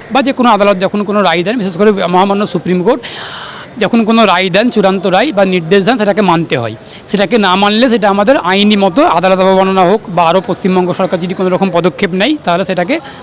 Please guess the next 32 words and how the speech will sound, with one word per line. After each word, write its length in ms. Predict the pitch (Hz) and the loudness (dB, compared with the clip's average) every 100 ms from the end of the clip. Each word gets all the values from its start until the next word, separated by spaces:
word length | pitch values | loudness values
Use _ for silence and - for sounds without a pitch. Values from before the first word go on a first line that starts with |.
| - | -2
তারা 140 | 175 | -2
তাদের 220 | 208 196 | 0 0
মতো 180 | 185 175 | 0 0
করে 180 | 175 277 | 0 0
এ 80 | 220 | 0
করবেন। 380 | 170 147 127 127 - - - - - - | -2 -2 -4 -10 -18 -20 -20 -20 -18 -8
এখন 340 | 151 202 226 262 - - - | -4 2 2 0 -8 -20 -10
চাইলেই 420 | - 208 226 277 | -4 0 2 2
কোর্ট 200 | 302 285 | 2 0
পদক্ষেপ 340 | 247 220 - 262 | 2 0 0 -2
নিতে 200 | 240 165 | 0 -2
পারে। 220 | 123 113 147 - - - | -4 -8 -12 -18 -20 -8
যেমন 240 | 190 214 240 | -2 0 0
সুমোটো 640 | - 247 240 240 247 254 262 | 2 2 4 2 4 2 0
মামলা 280 | 233 214 226 | 0 2 2
করে 300 | 226 240 233 | 2 2 2
আরজি 220 | 214 196 | 0 -2
কর 100 | 220 | 0
মামলা 160 | 226 233 | 0 0
শুনানি 280 | - 226 220 | 0 0 0
করছেন, 280 | 247 302 269 | -2 -2 -2
তেমন 180 | 233 | 0
সুমোটো 420 | 226 226 226 220 233 | 0 2 2 2 -2
পুলিশ, 260 | 214 277 196 170 180 190 - - - | 0 0 0 0 0 0 -6 -16 -4
সুমোটো 380 | - 233 220 | 2 2 2
সুপ্রিম 300 | 233 185 214 | 0 -2 -2
কোর্ট 160 | 214 240 | -2 0
চাইলেই 300 | 214 208 294 | 0 2 2
এটাকে 300 | 233 208 320 | 2 0 -2
পদক্ষেপ 360 | 240 196 - 220 | -4 -4 -4 -4
নিতে 180 | 202 165 | -2 -4
পারে। 180 | 123 | -4